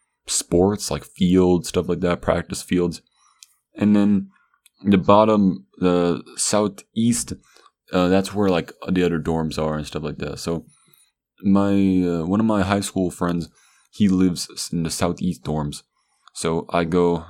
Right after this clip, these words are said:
and I s-, I bike over there, 'cause I didn't wanna take a bus, 'cause what the fuck am I got the free bike rental for if I can't get a bus? Or if I have to ride a bus? Like, that's some whack-ass stuff. But, anywho.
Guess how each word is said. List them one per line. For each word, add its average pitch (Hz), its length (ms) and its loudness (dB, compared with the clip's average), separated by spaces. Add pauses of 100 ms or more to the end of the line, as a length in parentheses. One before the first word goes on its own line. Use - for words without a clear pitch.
(160)
and 80 140 -6
I 78 100 -2
s-, - 180 -8 (960)
I 113 60 -2
bike 82 320 4
over 76 200 0
there, 76 220 -4 (520)
'cause - 100 -12
I 110 40 0
didn't 139 180 0
wanna 139 140 -2
take 123 200 -4
a 90 80 -2
bus, 78 460 -6
'cause - 280 -6 (720)
what - 220 -6
the - 80 -10
fuck - 420 -8
am 87 80 -2
I 82 120 0
got 90 260 -4
the 80 60 -8
free 92 260 0
bike 82 320 -2
rental 78 240 -2
for 78 240 -4
if - 120 -10
I - 40 -6
can't - 240 -10
get - 120 -10
a - 60 -6
bus? - 460 -8 (560)
Or 85 100 4
if - 120 -6
I - 40 -2
have 80 240 -2
to 78 60 -8
ride 73 160 -8
a 67 40 -16
bus? - 400 -8
Like, - 160 -10 (500)
that's - 140 -8
some - 180 -8
whack-ass - 460 -8
stuff. - 340 -8 (580)
But, 73 280 -6 (760)
anywho. 95 460 -2